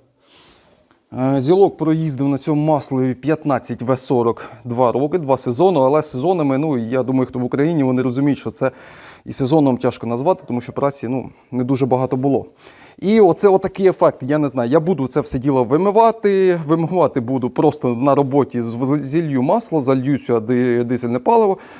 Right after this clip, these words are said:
проженемо трошки дві-три хвилинки, ну, як діди, знаєте, робили то,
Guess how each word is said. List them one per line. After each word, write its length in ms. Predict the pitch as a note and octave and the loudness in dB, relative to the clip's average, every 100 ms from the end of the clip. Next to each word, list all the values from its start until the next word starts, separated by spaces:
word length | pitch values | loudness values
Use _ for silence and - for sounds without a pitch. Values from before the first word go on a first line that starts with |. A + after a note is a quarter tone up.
| - | -10
проженемо 480 | D#3+ C#3+ F#3+ B3+ B3+ | -4 -2 0 2 2
трошки 320 | G3+ F#3 F#3+ | 0 -2 -4
дві-три 320 | E3 F3+ F3+ | -4 -2 -2
хвилинки, 420 | E3 F3 E3+ D#3+ | -2 -2 -2 0
ну, 120 | D4 G#3+ | 2 2
як 180 | C3 | 2
діди, 260 | B2+ D#3 C3 | 0 0 0
знаєте, 360 | A2 D#3 A#2+ A#2+ | 0 0 0 -2
робили 380 | A#2 A2+ G#2+ | -2 -2 -2
то, 140 | G#2+ | -4